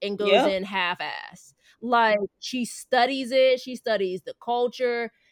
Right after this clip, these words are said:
Speaker 1: You know, she studied the dance moves. Okay, yeah, they were choreographed. And yeah, sh-, okay, so she just learned how to dance to them. So what?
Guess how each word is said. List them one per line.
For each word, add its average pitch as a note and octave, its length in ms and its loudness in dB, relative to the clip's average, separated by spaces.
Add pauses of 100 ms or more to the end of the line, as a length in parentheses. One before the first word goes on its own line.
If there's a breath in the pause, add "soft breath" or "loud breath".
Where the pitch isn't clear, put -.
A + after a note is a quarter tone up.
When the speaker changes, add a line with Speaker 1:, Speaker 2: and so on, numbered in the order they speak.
Speaker 1:
You F#4 120 -2
know, E4 260 2
she E4 180 -6
studied A3+ 400 -2
the F#3+ 80 -6
dance A#3+ 540 -2
moves. B3+ 400 -2
Okay, C#4 260 -2
yeah, B3+ 260 0
they B3 140 0
were A#3 120 -2
choreographed. G3 680 -2
And A3+ 260 -2
yeah, A#3+ 240 2
sh-, G#3+ 140 -6
okay, G#3+ 260 -2
so G#3 120 -4
she A#3 140 -8
just G#3 180 -2
learned G3+ 260 -4
how F#3 80 -4
to F3 160 -6
dance F#3 460 -8
to F3+ 180 -6
them. D#3 180 -12 (240)
So F#4 360 -2
what? C4+ 440 0